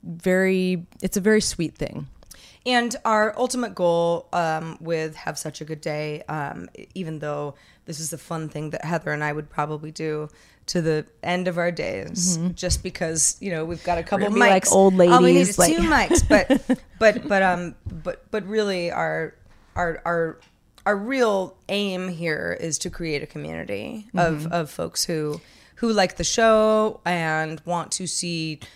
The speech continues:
Speaker 2: more of it, and, uh, you know, even expand to offshoots, all sorts
Speaker 1: Yeah.
Speaker 2: of, all sorts of,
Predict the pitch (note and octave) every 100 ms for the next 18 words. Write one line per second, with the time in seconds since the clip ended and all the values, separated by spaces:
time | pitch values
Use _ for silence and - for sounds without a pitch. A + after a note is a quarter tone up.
0 | _ - F3 F3 G3 G#3 A3+ - - F3
1 | D#3+ D#3 D#3 D#3 - - - E3+ D3+ D#3+
2 | E3 D#3+ - - F#3 F3+ E3+ - F3 F3
3 | - F#3 F3 - - - - _ A3 A#3+
4 | B3 D4+ D3 D3 G#3 A3+ A3+ B3+ - G#3
5 | F3+ -